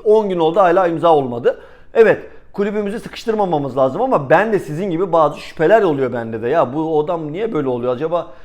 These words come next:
Bunu atıyorlar yem olarak ters köşe mi yapacaklar?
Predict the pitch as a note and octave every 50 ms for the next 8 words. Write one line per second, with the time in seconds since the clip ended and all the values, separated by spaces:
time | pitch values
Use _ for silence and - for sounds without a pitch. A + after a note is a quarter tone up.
0 | - - - - - - D3 E3+ F#3+ G3 F#3 F#3 G3 - E3+ F3 E3+ - G#3 G3
1 | F#3 F#3 F3 E3 E3 E3+ E3+ D#3 F3 F3+ F3+ F3 E3 E3+ E3+ E3 D#3 - - -
2 | E3+ E3+ E3 E3 - F3+ - G3 G3 G3+ G3+ F#3 C#3+ C3+ C3 A2 C#3 B2 - -
3 | B2 A#2